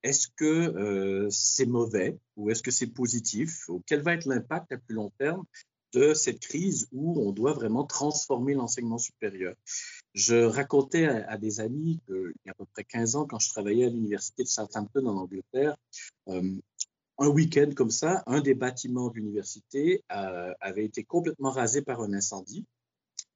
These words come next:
Et donc, en l'espace de quarante-huit heures, on devait trouver des nouveaux amphithéâtres, de nouvelles salles de classe, des salles de travaux pratiques, des bureaux pour les profs,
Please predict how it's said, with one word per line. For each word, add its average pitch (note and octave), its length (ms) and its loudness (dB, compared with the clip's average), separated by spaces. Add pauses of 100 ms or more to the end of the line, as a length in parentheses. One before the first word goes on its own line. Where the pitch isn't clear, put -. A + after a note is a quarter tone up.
(220)
Et C3+ 120 4
donc, D#3+ 260 4
en C3+ 100 -2
l'espace C3+ 420 0
de B2 80 2
quarante-huit D3+ 600 -2
heures, C3+ 360 4
on A#2 80 -6
devait A2 180 -2
trouver A2 640 2 (300)
des C#3+ 120 4
nouveaux C3 380 4
amphithéâtres, B2+ 840 0 (160)
de B2 80 0
nouvelles A2+ 300 2
salles G2 220 -4
de A2 100 0
classe, C#3+ 540 0
des G#2 100 -4
salles G#2 260 0
de G2 80 -2
travaux G2 360 -4
pratiques, E3 520 -4 (380)
des F#2+ 180 0
bureaux A2+ 360 2
pour G2 180 -6
les B2 100 4
profs, - 800 -2